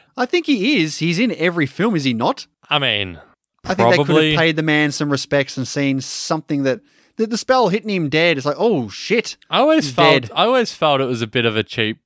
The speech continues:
Speaker 2: you know, cheap one to kill one of the identical twins. Like, you've always got the other one.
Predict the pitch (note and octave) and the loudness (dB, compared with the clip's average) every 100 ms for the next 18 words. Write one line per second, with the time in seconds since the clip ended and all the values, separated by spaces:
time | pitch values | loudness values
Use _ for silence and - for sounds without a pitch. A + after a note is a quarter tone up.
0 | _ D3 A#2+ G2+ F#2+ - A#2+ A2+ B2 A2 | _ -6 -4 -4 -6 -4 -4 -2 -2 -2
1 | G#2+ - - - A#2 G#2+ F#2 G#2 G#2+ G#2+ | -4 -8 -8 -2 0 0 0 -2 0 -2
2 | A#2 G#2+ G2+ G#2 G2 G2+ - G#2 - A2 | -2 0 0 -2 -4 -6 -4 -4 -2 -4
3 | A#2 B2 A#2 A2 A2 - C#3 F3 F#3 C3+ | -4 -4 0 0 -2 -6 -2 0 0 0
4 | - A#2+ A2+ G#2+ G2+ A2 A#2+ C3 | -2 -4 0 0 2 2 0 -2